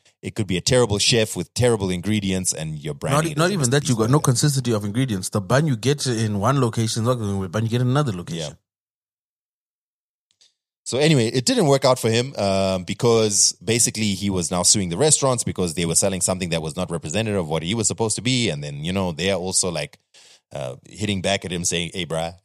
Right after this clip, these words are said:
Speaker 1: <laughs> we followed what you told us to do and that's what we did. It is what it is." Anyway, so clearly that didn't quite work out for him. And I would not, I don't know, when, if I think about it, I would not really recommend that style of,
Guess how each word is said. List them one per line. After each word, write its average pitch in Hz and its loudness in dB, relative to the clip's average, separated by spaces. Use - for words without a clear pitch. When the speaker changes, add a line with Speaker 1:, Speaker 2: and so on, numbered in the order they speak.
Speaker 1:
<laughs> - -
we 117 0
followed 123 2
what 110 0
you 98 -14
told 117 2
us 95 -2
to 87 -8
do 107 -2
and 104 -2
that's 98 0
what 113 0
we 107 -2
did. 113 0
It 80 -6
is 98 -4
what 113 -2
it 123 -4
is." 92 -2
Anyway, 101 0
so 113 0
clearly 196 2
that 107 2
didn't 90 -4
quite 78 -2
work 78 -8
out 69 -4
for 78 -4
him. 73 -2
And 170 -2
I 185 4
would 165 2
not, 123 0
I - -8
don't 170 0
know, 147 6
when, 117 2
if 127 -4
I 135 0
think 151 -4
about 95 0
it, 85 -6
I 95 0
would 98 -2
not 110 -2
really 87 -4
recommend 80 -6
that 78 -6
style 71 -4
of, 67 -18